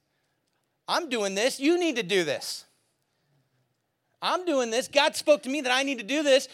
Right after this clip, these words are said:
and so he must be speaking to you that you need to do the same thing. That's why last week was so important when we talked about how Jesus said, "You can't handle all of this at once." The Holy Spirit's gonna guide you.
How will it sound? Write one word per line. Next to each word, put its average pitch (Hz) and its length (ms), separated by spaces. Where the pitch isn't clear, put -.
and 240 120
so 262 120
he 294 80
must 311 200
be 277 80
speaking 294 300
to 262 40
you 302 140
that 262 60
you 269 180
need 285 100
to 262 80
do 254 100
the 254 100
same 285 200
thing. 320 160
That's 262 160
why 254 120
last 254 280
week 247 140
was 214 120
so 247 160
important 254 460
when 214 100
we 220 60
talked 247 300
about 226 180
how 214 140
Jesus 226 500
said, 202 320
"You 262 160
can't 285 260
handle 262 380
all 285 260
of - 80
this 277 160
at 233 140
once." 285 260
The 226 100
Holy 277 200
Spirit's 349 480
gonna 220 220
guide 170 320
you. 147 140